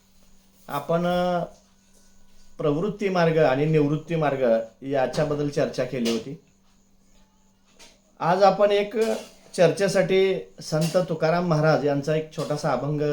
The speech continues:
आज आपण चर्चेसाठी घेतोय. ते असं म्हणतात, "नको नको मना गुंतू माया जाळी, काळ आला जवळी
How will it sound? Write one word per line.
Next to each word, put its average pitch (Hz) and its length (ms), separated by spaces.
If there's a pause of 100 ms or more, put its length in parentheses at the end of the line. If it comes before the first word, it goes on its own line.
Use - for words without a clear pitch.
(220)
आज 127 160
आपण 131 220
चर्चेसाठी 123 560
घेतोय. 117 320 (1600)
ते 180 60
असं 180 240
म्हणतात, 170 460 (480)
"नको 147 300
नको 202 260
मना 185 300
गुंतू 160 400
माया 160 300
जाळी, 151 520 (480)
काळ 156 220
आला 143 260
जवळी 131 400